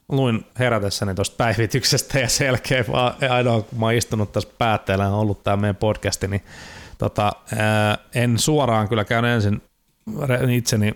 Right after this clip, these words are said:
refreshaamassa niin sanotusti ja hakemassa happea, koska niin kuin sanoin, täällä on oikeastaan aika lämmin, niin, mut sen jälkeen tota, mä taidan ehkä launchata C S kakkosen ja tehdä semmonen pienen inspectionin, että Nuke kiinnostaa kovasti, koska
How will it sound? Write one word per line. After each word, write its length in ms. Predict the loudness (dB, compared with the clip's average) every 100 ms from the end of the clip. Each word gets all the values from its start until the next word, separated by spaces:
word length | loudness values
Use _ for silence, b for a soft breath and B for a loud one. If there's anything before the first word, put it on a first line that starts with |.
| -6 -4
refreshaamassa 960 | 0 0 0 -2 0 0 0 0 -4
niin 100 | -4
sanotusti 240 | -4 -2 0
ja 140 | 2
hakemassa 420 | 2 0 -2 0
happea, 360 | 0 0 -2 -4
koska 200 | -4 -6
niin 80 | -6
kuin 60 | -4
sanoin, 180 | -4
täällä 140 | -2 -2
on 40 |
oikeastaan 260 | -2 -2 -2
aika 120 | 0
lämmin, 340 | 2 2 2 0
niin, 100 | -2 B B B B -6
mut 120 | 0
sen 140 | 0
jälkeen 360 | 2 0 0 -2
tota, 220 | 0 -4 -6 _ _
mä 160 | -8 -6 -2
taidan 280 | 0 2
ehkä 180 | 0 -2 -10 _
launchata 320 | -2 -2 -2
C 260 | -2 0 0
S 40 | 0
kakkosen 420 | -4 -2 -4 -2
ja 140 | -4 -4
tehdä 160 | -4
semmonen 320 | -4 -4 -4
pienen 240 | 0 0 2
inspectionin, 640 | 0 0 -4 -4 -6 -8
että 180 | -10 -12 -16 -8
Nuke 380 | -2 0 0 0
kiinnostaa 480 | 0 0 0 0 0
kovasti, 400 | 0 0 -2 -4
koska 320 | -4 -2